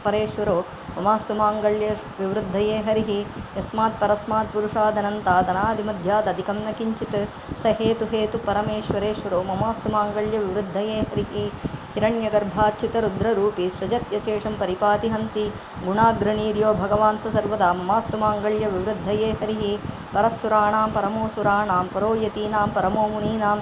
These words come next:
परसमस्तस्य च यस्य सर्वदा ममास्तु माङ्गल्यविवृद्धये हरिः। ध्यातो मुनीनामपकल्मषैर्यो ददाति मुक्तिं परमेश्वरेश्वरः, मनोभिरामपुरुषः स सर्वदा ममास्तु माङ्गल्यविवृद्धये हरिः।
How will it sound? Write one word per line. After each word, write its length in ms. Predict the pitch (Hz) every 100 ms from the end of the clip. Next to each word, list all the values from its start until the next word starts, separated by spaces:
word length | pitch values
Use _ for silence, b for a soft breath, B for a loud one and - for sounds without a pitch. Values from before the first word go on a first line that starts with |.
| - B - -
परसमस्तस्य 840 | 208 226 214 214 - 214 - 214
च 100 | 208
यस्य 380 | 226 214 196 220
सर्वदा 480 | 214 208 214 190 185
ममास्तु 440 | 185 208 220 -
माङ्गल्यविवृद्धये 1120 | 214 208 208 214 220 202 185 208 175 208 220
हरिः। 500 | 220 214 214 208 202 202 B B -
ध्यातो 400 | 185 202 208 226
मुनीनामपकल्मषैर्यो 1600 | 220 208 214 214 214 196 214 214 214 214 214 214 220 202 180 180
ददाति 320 | 175 220 226 220
मुक्तिं 340 | 208 - 214
परमेश्वरेश्वरः, 1200 | 196 190 208 208 - 214 220 - 220 214 208 214 - B - 180
मनोभिरामपुरुषः 1080 | 202 226 190 220 214 220 202 208 202 -
स 120 | -
सर्वदा 520 | 226 226 202 208 180 185
ममास्तु 420 | 180 208 220 220
माङ्गल्यविवृद्धये 1080 | 214 208 214 214 220 190 190 196 190 214 220
हरिः। 520 | 214 214 214 202 202